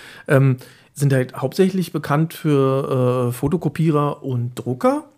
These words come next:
Das war so ihr Kernbusiness, also gegründet, das, ich weiß nicht, ob du da vielleicht auch noch, gegründet wurden sie schon neunzehnhundertsechs,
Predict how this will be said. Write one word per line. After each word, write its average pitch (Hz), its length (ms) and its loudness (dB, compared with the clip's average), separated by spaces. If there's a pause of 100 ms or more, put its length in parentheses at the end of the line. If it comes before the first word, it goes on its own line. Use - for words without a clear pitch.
(600)
Das 127 160 -6
war 117 80 -4
so 120 100 -6
ihr 113 140 -6
Kernbusiness, 180 1300 0
also 135 160 -2
gegründet, 151 500 4
das, 143 180 -6
ich 131 240 -12
weiß 135 100 -2
nicht, 139 80 -2
ob 127 80 -6
du 127 80 -2
da 123 100 -2
vielleicht 120 240 -4
auch 139 60 0
noch, 160 160 4
gegründet 151 440 4
wurden 160 140 2
sie 147 80 2
schon 139 160 2
neunzehnhundertsechs, 135 720 0